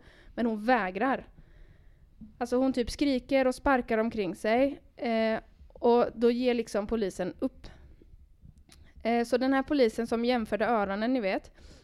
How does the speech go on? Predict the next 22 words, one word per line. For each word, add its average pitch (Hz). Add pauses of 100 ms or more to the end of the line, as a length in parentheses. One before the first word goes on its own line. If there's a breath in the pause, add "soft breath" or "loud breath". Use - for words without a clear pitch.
(160 soft breath)
Han 254
träffar 277
Neo 233
på 220
en 214
restaurang 269 (280)
för -
att 220
han 233
ska 226
försöka 220
få, 196 (280)
eh, 214
ställa 226
rätt 233
frågor 196
och 208
få 202
rätt 202
svar 185
och 196
liksom 202